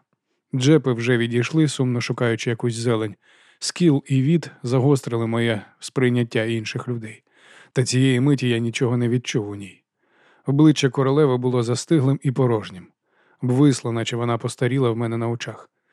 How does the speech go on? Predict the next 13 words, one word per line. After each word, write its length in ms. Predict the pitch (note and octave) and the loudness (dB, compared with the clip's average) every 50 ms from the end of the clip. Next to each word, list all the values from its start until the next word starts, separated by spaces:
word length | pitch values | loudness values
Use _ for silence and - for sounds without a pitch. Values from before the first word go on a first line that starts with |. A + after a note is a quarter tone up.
| _ _ _ _ _ _ _ _ | _ _ _ _ _ _ _ _
Очі 240 | D#3 D3 C3 - B2+ | 2 2 2 2 2
Кетрікін 500 | A2+ B2+ A#2 - C#3+ C#3+ - B2+ A#2 F#2+ - _ _ _ _ | 0 0 0 0 0 0 0 0 -2 -4 -8 _ _ _ _
пробігли 480 | - C3 C3+ C3+ C3+ D3+ C#3 C3 C#3 B2+ | -2 0 0 2 2 2 2 4 2 2
по 140 | - C3 | 2 0
мертвому 480 | B2+ C3 C3+ B2 B2 - A#2+ A#2+ B2 A#2+ | 2 2 2 2 0 -2 -4 -4 -4 -4
камені, 400 | A2+ - D#3 D3+ C#3+ C3+ B2+ A#2+ | -2 0 0 0 0 0 -2 -2
випадково 600 | A2+ A#2+ A2+ - B2+ B2 - - C#3+ B2+ B2+ A#2+ A#2+ | -2 -2 -2 -4 -4 -4 -2 0 0 2 0 0 -2
затрималися 640 | C3 A#2+ C3 B2+ - B2+ B2 A2+ A2+ A2 A2+ - - | 0 0 0 0 0 0 -2 -2 -4 -4 -6 -6 -6
на 100 | B2 A#2+ | -4 -4
мені. 320 | A#2 A#2 A#2 G#2+ G2+ F#2 - _ _ _ _ _ _ _ _ _ _ _ | -2 -4 -4 -6 -8 -12 -18 _ _ _ _ _ _ _ _ _ _ _
Її 160 | - C3 B2+ B2 | 0 2 2 4
вуста 380 | A#2+ A#2+ A#2+ - - C3+ B2 | 2 2 0 0 0 0 0
здригнулися 680 | A#2 A2 A#2+ A#2 A2+ B2+ D3+ C#3+ C3 B2 - - B2 | 0 0 -2 -2 0 2 2 2 2 0 -2 -4 -6